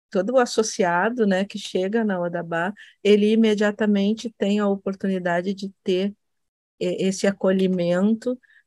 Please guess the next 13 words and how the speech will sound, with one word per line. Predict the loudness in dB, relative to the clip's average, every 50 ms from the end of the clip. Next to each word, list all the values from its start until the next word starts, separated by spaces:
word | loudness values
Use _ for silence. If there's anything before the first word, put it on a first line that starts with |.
| _ _
e | -2 -2
ver | 4 6 6 6 6
qual | 4 2 4 6
é | 6 6 6 4
a |
dificuldade | 2 0 -2 -6 -6 -4 -2 -2 0 0 2 2 2 0 0 -4
do | -6 -8
seu | -6 -2 -2
negócio. | 0 0 -2 -2 -2 -2 -2 -2 -2 -2 -6
Isso | -6 -4 -4 -6
é |
desde | -4 -2 -2 0 0 0 -2 -2 -4 -2 0 0 0 0 -2 -4 _ _ -20 -20 _ _ _ _
uma, | 2 4 4 4 4